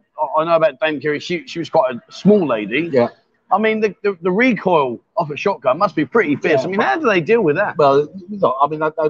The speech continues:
Speaker 2: they would shoot a smaller caliber, like a twenty bore or something. But, you know, if you, if you know how to shoot and you're taught properly,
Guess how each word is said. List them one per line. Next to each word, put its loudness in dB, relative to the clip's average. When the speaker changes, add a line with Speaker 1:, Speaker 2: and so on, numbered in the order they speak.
Speaker 2:
they 0
would -2
shoot 0
a -10
smaller 2
caliber, 4
like 2
a -8
twenty -2
bore 4
or -2
something. 0
But, 0
you -10
know, 0
if -6
you, 4
if -4
you 6
know 2
how -4
to -18
shoot -2
and -4
you're -4
taught 0
properly, -6